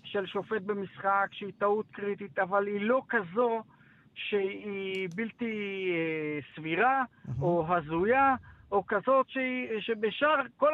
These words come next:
Speaker 1: הפרמטרים האחרים במשחק הוא היה מצוין.
Speaker 2: אז רגע, הוא שופט
Speaker 1: ויכול
Speaker 2: במחזור
Speaker 1: להיות
Speaker 2: הקרוב? אני מודה שלא הסתכלתי על
Speaker 1: רגע,
Speaker 2: שיבוץ השופטים.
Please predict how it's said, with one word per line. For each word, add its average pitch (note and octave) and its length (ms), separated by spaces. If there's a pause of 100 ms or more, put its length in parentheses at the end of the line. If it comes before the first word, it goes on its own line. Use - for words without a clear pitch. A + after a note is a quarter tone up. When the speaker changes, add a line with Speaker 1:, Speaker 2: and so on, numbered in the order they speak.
(100)
Speaker 1:
הפרמטרים B3+ 840
האחרים A#3+ 420
במשחק A#3 280
הוא A#3+ 80
היה A#3 80
מצוין. A#3 440
Speaker 2:
אז F#3+ 100
רגע, F#3 100
הוא - 80
שופט D#3+ 160
Speaker 1:
ויכול A#3 160
Speaker 2:
במחזור A#3+ 200
Speaker 1:
להיות B3 100
Speaker 2:
הקרוב? B3 260
אני F#3 100
מודה F3 220
שלא G3+ 140
הסתכלתי F#3+ 340
על E3+ 60
Speaker 1:
רגע, G3 100
Speaker 2:
שיבוץ F#3+ 160
השופטים. D#3 440